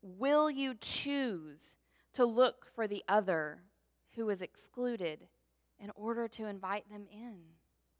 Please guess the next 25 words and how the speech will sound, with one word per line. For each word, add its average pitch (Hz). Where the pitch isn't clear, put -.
Will 302
you 285
choose 233
to 240
seek 254
the 220
greater 208
good 185
beyond 190
your 180
own 202
personal 180
wants? -
And 196
here's 196
the 185
real 170
one 165
that 196
covers 202
all 208
the 220
others. 160
It's 185
this. -